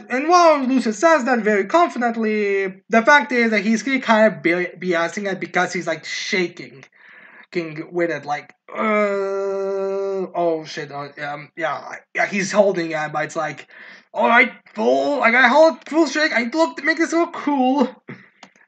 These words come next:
Now, to be fair, I do think it maybe has to be more how he's holding it, but he's holding it like this, it's not like thi-,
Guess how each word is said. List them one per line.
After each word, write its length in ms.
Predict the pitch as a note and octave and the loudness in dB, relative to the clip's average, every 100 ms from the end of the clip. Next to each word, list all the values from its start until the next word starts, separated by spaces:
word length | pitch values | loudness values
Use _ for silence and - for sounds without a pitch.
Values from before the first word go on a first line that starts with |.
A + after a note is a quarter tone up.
| _ _ _ - | _ _ _ -10
Now, 280 | F#3 G3+ G3+ | 2 6 6
to 120 | G3 A3 | 4 2
be 100 | F#3 | 2
fair, 240 | - F#3+ | 4 4
I 120 | F3+ | 4
do 200 | E3 F#3 | 2 0
think 220 | F#3 F#3 | 0 -2
it 120 | F3 E3+ | -2 -2
maybe 360 | E3+ F3+ E3+ | -2 -2 -4
has 320 | - D#3 E3+ | -4 -4 -4
to 160 | E3+ F3 | -4 -6
be 220 | D#3+ E3+ | -4 -4
more 200 | E3 D#3+ | -2 -4
how 180 | D#3 F#3 | -4 -6
he's 200 | - D3+ | -6 -12
holding 220 | C#3+ D#3 | -10 -10
it, 20 | |
but 80 | D3+ | -10
he's 120 | C3+ | -12
holding 200 | C3+ E3 | -8 -8
it 80 | D#3+ | -6
like 260 | C3 B2+ - _ | -8 -10 -14 _
this, 240 | - D#3+ C#3+ | -8 -6 -8
it's 120 | D3 | -10
not 120 | D3 | -12
like 220 | C#3 B2+ _ _ | -12 -16 _ _
thi-, 340 | D#3+ D#3 D#3+ | -10 -6 -8